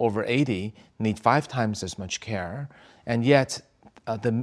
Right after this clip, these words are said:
one million positions open on elderly c-, uh, c-, caretaker are not being filled because the pay is not enough.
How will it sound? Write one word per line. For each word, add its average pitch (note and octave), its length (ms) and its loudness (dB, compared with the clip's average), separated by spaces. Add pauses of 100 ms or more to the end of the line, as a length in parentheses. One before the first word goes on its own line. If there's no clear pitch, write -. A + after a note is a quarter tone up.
one D3 300 2
million E3 380 4
positions C3 500 -2
open F2 440 0 (180)
on G#2 120 -6
elderly A2+ 380 -4
c-, C3+ 80 -8 (140)
uh, G#2 80 -10 (120)
c-, C#3+ 100 -6 (100)
caretaker A#2 600 0 (300)
are A2 160 4
not B2 220 0
being B2+ 160 -2
filled C3+ 360 0 (380)
because G#2 420 -4 (200)
the A2+ 80 -4
pay D3 260 0
is A#2 140 2
not F#2 240 -4
enough. D#2 420 -14